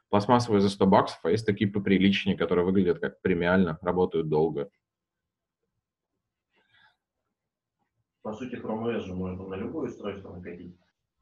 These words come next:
Speaker 1: А, ну да, это ж типа обычный Linux,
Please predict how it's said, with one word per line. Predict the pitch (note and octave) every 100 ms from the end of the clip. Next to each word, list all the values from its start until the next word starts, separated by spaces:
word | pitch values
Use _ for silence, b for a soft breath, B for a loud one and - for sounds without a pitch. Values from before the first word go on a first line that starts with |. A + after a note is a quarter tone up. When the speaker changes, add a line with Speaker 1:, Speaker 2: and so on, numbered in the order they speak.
| b b b b -
Speaker 1:
А, | G2 F#2+
ну | D3
да, | A#2 E3
это | F#3
ж | -
типа | - A2+ G#2
обычный | G2 A#2 G#2 F#2+
Linux, | D#3 B2 -